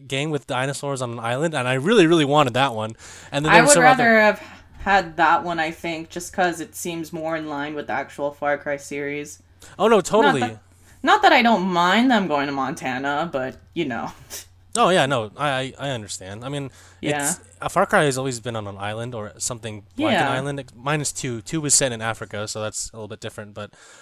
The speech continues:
Speaker 1: three, like, one, three, um, all the, the mini games that were l-, for the Xbox, and then, um, Blood Dragon, and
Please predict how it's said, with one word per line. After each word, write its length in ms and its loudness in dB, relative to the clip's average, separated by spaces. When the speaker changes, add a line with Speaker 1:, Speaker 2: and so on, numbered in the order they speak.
Speaker 1:
three, 420 0
like, 180 -4
one, 360 2
three, 540 -4
um, 360 -6
all 140 -2
the, 180 -4
the 200 -6
mini 260 -4
games 280 -6
that 120 -6
were 180 -10
l-, 120 -20
for 200 -10
the 100 -8
Xbox, 580 -6
and 140 -10
then, 140 -8
um, 500 -8
Blood 160 -10
Dragon, 420 -6
and 240 -12